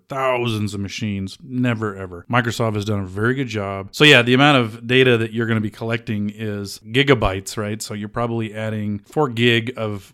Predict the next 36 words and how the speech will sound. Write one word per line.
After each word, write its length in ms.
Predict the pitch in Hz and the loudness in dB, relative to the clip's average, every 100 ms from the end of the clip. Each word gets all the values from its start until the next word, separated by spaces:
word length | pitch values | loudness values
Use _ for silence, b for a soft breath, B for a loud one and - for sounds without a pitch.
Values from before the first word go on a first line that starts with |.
| _ 123 | _ -6
logs 400 | 117 113 113 107 | -2 0 -2 -4
instead 300 | 104 123 110 | -4 -4 -4
of 100 | 98 | -6
one 300 | 101 107 104 | -6 -4 -4
gig 240 | 98 92 | -6 -8
of 100 | 90 | -12
logs, 440 | 92 90 92 - | -12 -14 -16 -16
right? 240 | 98 98 - | -12 -12 -12
So 100 | 107 | -12
you're 80 | 101 | -10
maybe 300 | 107 95 98 _ | -10 -12 -18 _
doing 200 | 113 110 | -4 -4
it 120 | 104 | -4
times 240 | - 95 - | -10 -14 -14
four, 260 | 113 107 | -10 -10
but 200 | 95 98 | -10 -12
these 160 | 120 107 | -12 -8
drives 380 | 131 151 180 127 | -4 -2 -4 -4
now 220 | 107 95 | -6 -8
are 140 | 95 _ | -12 _
two 100 | - | 4
hundred 140 | 185 - | 4 4
fifty 260 | 143 123 117 - | -4 -8 -12 -8
gigabytes, 500 | 135 120 113 110 - | -6 -4 -4 -4 -6
five 220 | 156 170 | -2 0
hundred 140 | 139 | 0
gigabytes, 460 | 117 113 107 104 - b b | -4 -6 -6 -8 -12 b b
a 60 | 110 | -14
terabyte, 560 | - 165 151 131 123 | -2 0 2 0 0
two 140 | 123 120 | -4 -6
terabytes. 500 | 107 101 98 95 - | -4 -4 -6 -8 -2
You're 140 | 156 | 4
not 220 | 170 170 135 | 6 6 4
lacking 500 | 131 127 110 101 - _ | 0 2 -4 -4 -8 _
server 380 | - - 131 110 | -16 -2 -2 -2
space 480 | - 95 90 - | -6 -14 -14 -16